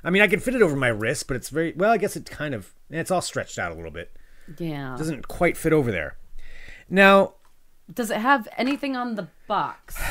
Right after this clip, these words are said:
Speaker 1: <sighs> Nothing is written on the box, but on the envelope itself, it says, and again, the, the, the print is all, like, smeared, so it's a little bit hard to read it.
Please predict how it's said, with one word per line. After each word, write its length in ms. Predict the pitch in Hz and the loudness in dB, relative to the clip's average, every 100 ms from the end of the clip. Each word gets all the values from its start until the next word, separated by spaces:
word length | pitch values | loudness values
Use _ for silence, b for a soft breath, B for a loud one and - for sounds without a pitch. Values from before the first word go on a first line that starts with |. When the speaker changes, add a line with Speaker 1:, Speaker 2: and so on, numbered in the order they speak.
| - - | -4 -4
Speaker 1:
<sighs> 260 | - - | -8 2
Nothing 440 | 165 175 220 285 285 | 10 10 12 10 8
is 140 | 185 | 8
written 280 | 190 208 226 | 8 6 6
on 220 | 185 196 | 6 6
the 80 | 202 | 8
box, 480 | 143 90 117 - - | 6 6 0 -6 -2
but 180 | 143 | 6
on 180 | 196 247 | 8 8
the 100 | 269 | 8
envelope 360 | 269 269 262 226 | 8 10 10 10
itself, 640 | - - 127 98 127 - - - - - - | 4 0 0 0 -4 -12 -20 -20 -20 -20 -12
it 120 | - - | -8 2
says, 600 | 170 160 160 160 - - _ _ - _ - - - 147 | 8 10 10 6 0 -6 _ _ -20 _ -20 -20 -8 0
and 140 | 165 | 2
again, 440 | 147 214 156 139 135 | 8 10 10 6 6
the, 380 | 160 151 131 - | 8 8 6 0
the, 640 | 139 131 147 143 135 90 - - | -10 0 2 4 4 0 -4 -8
the 140 | 147 143 | -6 -4
print 400 | - 247 262 160 | 4 6 6 4
is 80 | 131 | 6
all, 200 | 156 143 | 8 8
like, 160 | 107 | 4
smeared, 580 | - - 135 120 131 123 | 0 -2 -2 0 0 0
so 100 | 135 | -2
it's 120 | 113 | -2
a 40 | 120 | 0
little 200 | 143 139 | 2 4
bit 180 | 143 98 | 2 4
hard 220 | 139 123 | 2 2
to 80 | 117 | 0
read 200 | 120 123 | 0 0
it. 200 | 131 | -2